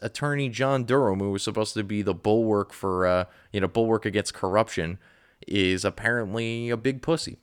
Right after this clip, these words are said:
and he's worried about getting blowback from the possible President-elect Cellophane administration. I,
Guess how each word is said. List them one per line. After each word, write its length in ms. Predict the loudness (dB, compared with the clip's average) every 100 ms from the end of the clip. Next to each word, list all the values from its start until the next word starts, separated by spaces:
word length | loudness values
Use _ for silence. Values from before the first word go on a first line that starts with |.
| -10
and 240 | -4 -4 -2
he's 120 | -2
worried 320 | 2 2 2
about 360 | 0 0 0 2
getting 320 | 0 0 -4
blowback 560 | 0 0 2 0 -2
from 240 | -2 -6 -4
the 280 | -4 -6 -10 _ _
possible 540 | -4 -2 -2 -4 -4
President-elect 880 | -4 0 0 2 -4 -4 -2 0 0
Cellophane 560 | -2 -2 -2 -2 -2 -2
administration. 840 | -2 -2 -4 -4 0 0 0 -4 -6 _ _ -20 _ _ _ _ _ _ -20 _ _ _ _ _ _ _ 0
I, 160 | 0